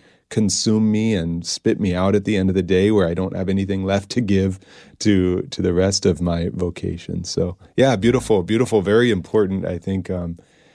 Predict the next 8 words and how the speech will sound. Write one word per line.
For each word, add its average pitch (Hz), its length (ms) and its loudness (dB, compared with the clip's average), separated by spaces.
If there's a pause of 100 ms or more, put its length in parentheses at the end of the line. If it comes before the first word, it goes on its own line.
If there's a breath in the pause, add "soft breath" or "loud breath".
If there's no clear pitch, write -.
(140 soft breath)
reference 110 560 2
point 98 440 -2
as 95 200 0
we're 95 120 0
talking 120 420 -4
about 87 340 0
work 92 340 -2
today, 92 460 -2